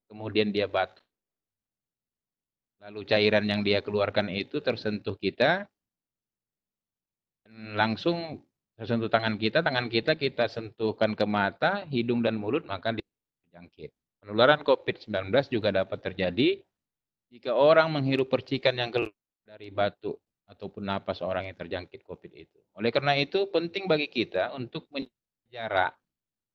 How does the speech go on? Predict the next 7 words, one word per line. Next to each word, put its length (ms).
lebih 400
satu 240
meter 480
dari 240
orang 320
yang 160
sakit. 400